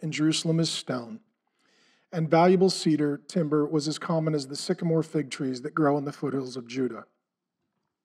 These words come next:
Got to the point where there was so much silver, they're like, "I don't know, just throw it away. It's just worthless. We only use gold." And, and, the, and the amazing cedar timber,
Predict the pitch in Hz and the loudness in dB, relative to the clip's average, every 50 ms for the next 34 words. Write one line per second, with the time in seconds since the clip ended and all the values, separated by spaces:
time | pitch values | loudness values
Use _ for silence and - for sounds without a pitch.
0 | _ _ _ _ _ _ _ _ _ _ _ _ _ _ _ _ _ _ _ _ | _ _ _ _ _ _ _ _ _ _ _ _ _ _ _ _ _ _ _ _
1 | _ _ _ _ _ _ _ _ _ - 196 190 233 202 190 170 - - 175 180 | _ _ _ _ _ _ _ _ _ -4 -4 0 2 2 0 0 0 2 2 2
2 | 180 170 165 160 160 160 - - - 196 190 185 170 - - - - - - - | 4 2 2 2 0 0 0 0 2 4 4 4 2 2 2 0 0 0 0 0
3 | 185 185 208 185 160 156 143 143 135 - - - _ _ - - - - - - | 2 4 4 4 4 4 2 0 -6 -8 -12 -14 _ _ -14 -12 -12 -12 -12 -14
4 | - - - - - - - - - - - - - - 151 147 143 139 131 127 | -18 -20 -20 -20 -20 -20 -20 -20 -20 -18 -18 -18 -14 -10 -6 -6 -6 -6 -6 -8
5 | 123 127 123 123 123 120 120 - - 151 - - - - 143 - - - 131 123 | -10 -10 -10 -10 -12 -12 -14 -14 -16 -16 -16 -14 -12 -12 -12 -12 -12 -12 -12 -12
6 | 120 - - 123 113 - - - _ - - _ _ _ _ _ _ _ - - | -12 -12 -12 -14 -14 -14 -16 -20 _ -20 -20 _ _ _ _ _ _ _ -2 0
7 | 165 156 147 151 147 147 147 143 139 139 135 123 120 - 135 127 127 120 120 - | 2 2 2 2 0 0 -2 0 0 0 0 -2 -2 0 0 0 0 -2 -4 -10
8 | - _ _ _ _ _ _ _ _ _ _ _ _ _ _ _ _ _ _ _ | -14 _ _ _ _ _ _ _ _ _ _ _ _ _ _ _ _ _ _ _
9 | _ _ _ _ _ _ _ _ _ _ - 160 156 - - 165 156 160 160 - | _ _ _ _ _ _ _ _ _ _ -10 -10 -8 -6 -4 -2 -2 -2 -2 -2
10 | 170 160 165 160 147 147 147 165 175 185 208 214 214 180 147 170 160 156 151 135 | 0 0 2 2 0 0 2 4 4 6 8 8 8 6 6 2 2 0 0 -4
11 | - - - 185 180 180 170 165 156 160 - - 185 180 170 147 147 139 131 127 | -6 -6 0 2 4 6 6 4 4 4 0 0 2 4 4 4 4 2 0 -2
12 | - | -8